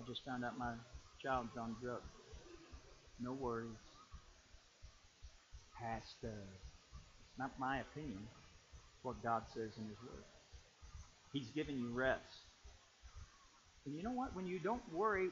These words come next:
what does that mean? It means that you're having faith that I don't know how this is gonna get worked out, but it's gonna get worked out by my daddy.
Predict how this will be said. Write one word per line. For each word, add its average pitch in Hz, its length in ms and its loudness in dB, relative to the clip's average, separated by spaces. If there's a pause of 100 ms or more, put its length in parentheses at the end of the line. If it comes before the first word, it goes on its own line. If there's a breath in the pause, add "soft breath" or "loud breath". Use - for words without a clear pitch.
what 240 120 6
does 196 120 2
that 202 200 2
mean? 196 260 0 (280)
It - 140 0
means 208 280 2
that 160 180 0
you're 196 140 6
having 165 320 6 (100)
faith 185 320 4
that 127 140 4 (380)
I - 60 4
don't 131 140 2
know 123 120 2
how 147 260 6
this 156 160 -2
is 151 140 -4
gonna 147 160 0
get 131 180 0
worked 135 260 0
out, 131 240 0
but 110 140 -6
it's 139 120 -8
gonna 131 140 -2
get 117 200 -2
worked 113 200 -4
out 117 160 -2
by 113 120 0
my 113 180 -2 (120)
daddy. 92 320 -6